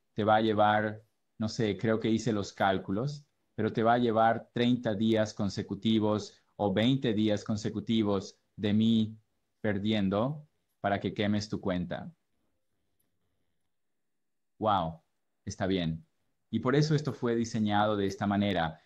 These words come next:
Fue diseñado para que no pierdan su cuenta,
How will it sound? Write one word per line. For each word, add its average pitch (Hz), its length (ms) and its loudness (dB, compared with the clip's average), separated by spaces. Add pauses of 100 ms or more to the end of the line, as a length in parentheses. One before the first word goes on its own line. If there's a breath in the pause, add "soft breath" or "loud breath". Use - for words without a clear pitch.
(160 loud breath)
Fue 131 160 0
diseñado 117 680 2
para 107 220 -4
que 104 100 -6
no 104 300 -2
pierdan 104 400 -2
su 101 160 -8
cuenta, 131 640 0